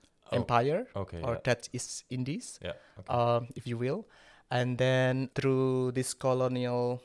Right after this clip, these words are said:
Speaker 2: empire, they actually employ the tin divers,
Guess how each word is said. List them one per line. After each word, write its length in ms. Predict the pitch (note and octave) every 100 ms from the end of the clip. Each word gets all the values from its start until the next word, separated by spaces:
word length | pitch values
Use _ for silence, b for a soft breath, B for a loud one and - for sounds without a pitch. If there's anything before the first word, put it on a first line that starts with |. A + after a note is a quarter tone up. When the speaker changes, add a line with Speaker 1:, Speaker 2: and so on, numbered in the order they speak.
| -
Speaker 2:
empire, 640 | B2 C3+ C#3 B2+ B2 B2+ B2
they 480 | B2 A#2+ A#2+ A#2+ A#2
actually 680 | A#2 - - A#2+ A#2 A#2 A2+
employ 720 | A#2 A#2 - C3 A#2+ A#2 B2 - -
the 140 | A#2
tin 260 | - C3 C3
divers, 480 | A#2 A2+ A2 A2+